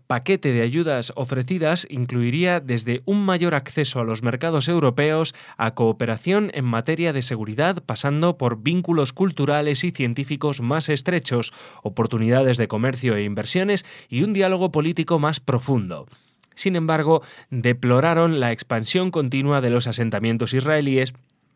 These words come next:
que según alegan los europeos, son ilegales bajo la legislación internacional y constituyen un obstáculo a la paz. Expresaron su preocupación por los episodios de violencia en los territorios en disputa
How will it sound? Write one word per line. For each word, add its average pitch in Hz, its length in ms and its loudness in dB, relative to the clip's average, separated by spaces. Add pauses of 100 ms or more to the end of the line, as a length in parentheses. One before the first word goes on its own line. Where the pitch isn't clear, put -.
(360)
que 165 120 0
según 151 500 2
alegan 123 500 2
los 117 160 -4
europeos, 123 640 0 (300)
son 117 500 0
ilegales 135 760 2
bajo 117 260 -2
la 123 120 2
legislación 127 600 -2
internacional 120 760 -2 (300)
y 117 80 -8
constituyen 139 680 -2
un 180 180 0
obstáculo 123 600 0
a 107 80 2
la 104 160 0
paz. 101 300 -4 (400)
Expresaron 151 840 -2
su 131 220 -2
preocupación 143 800 -2
por 156 180 -2
los 139 180 0
episodios 143 480 -2
de 156 100 -2
violencia 147 600 -2
en 156 100 -2
los 123 160 -4
territorios 135 500 -2
en 156 120 -4
disputa 131 540 -4